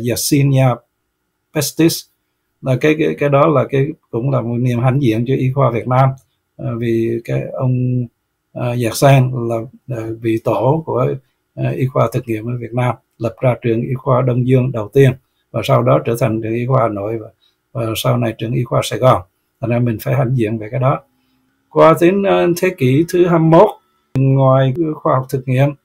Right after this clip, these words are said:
y khoa còn dùng các kho dữ liệu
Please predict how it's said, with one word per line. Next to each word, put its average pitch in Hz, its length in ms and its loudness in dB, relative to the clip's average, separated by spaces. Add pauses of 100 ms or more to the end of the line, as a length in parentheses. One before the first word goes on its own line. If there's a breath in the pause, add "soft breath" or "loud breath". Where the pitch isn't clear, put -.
(280)
y 151 140 0
khoa 151 320 2
còn 131 280 0
dùng 135 500 0 (140)
các 160 160 -4
kho 147 240 2
dữ 127 160 0 (140)
liệu 127 260 0